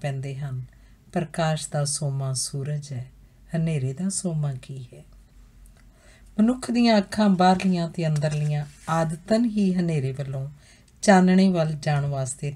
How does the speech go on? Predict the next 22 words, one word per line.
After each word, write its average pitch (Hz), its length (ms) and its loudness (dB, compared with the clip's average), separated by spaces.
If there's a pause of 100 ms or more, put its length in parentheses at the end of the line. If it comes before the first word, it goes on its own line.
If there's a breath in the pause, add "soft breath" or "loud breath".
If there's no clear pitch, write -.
ਤਾਂਘਦੀਆਂ 151 520 -6
ਹਨ। 135 160 -12 (840 soft breath)
ਜਦੋਂ 175 300 2
ਅੰਦਰਲੀਆਂ 156 480 -2
ਅੱਖਾਂ 143 360 -6
ਖੁੱਲ੍ਹ 190 300 0
ਜਾਂਦੀਆਂ 139 500 -4
ਹਨ, 127 300 -6 (320 soft breath)
ਉਦੋਂ 156 260 -2
ਮੈਂ 143 460 -2
ਮੁੱਕ 143 300 -6
ਜਾਂਦੀ 127 540 -8
ਹੈ। - 100 -14 (640 soft breath)
ਜਿਸ 220 240 2
ਦੀ 247 160 0
ਖਾਤਰ 185 420 2
ਕੋਈ 190 300 2
ਆਪਣੀ 160 460 -2
ਮੈਂ 147 400 0
ਤਿਆਗ 147 380 -4
ਦਿੰਦਾ 127 400 -4
ਹੈ, 123 180 -6